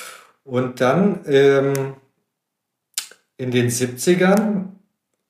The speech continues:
sind dann, meine Oma hatte drei Geschwister gehabt und diese Geschwister sind in die Schweiz. Und, ähm,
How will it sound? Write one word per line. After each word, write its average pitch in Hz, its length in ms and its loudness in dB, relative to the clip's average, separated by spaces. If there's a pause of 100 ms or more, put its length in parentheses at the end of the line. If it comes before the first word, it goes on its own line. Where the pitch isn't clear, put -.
(500)
sind - 400 -4
dann, 139 340 0
meine 127 260 0
Oma 143 300 2
hatte 139 260 -4
drei 127 600 2 (560)
Geschwister 123 600 -4
gehabt 147 520 -4 (1300)
und 113 220 -14
diese 160 220 -2
Geschwister 160 540 -2
sind 139 200 0
in 135 100 -2
die 123 100 -10
Schweiz. 95 680 -6 (800)
Und, 127 580 -2
ähm, 135 500 -4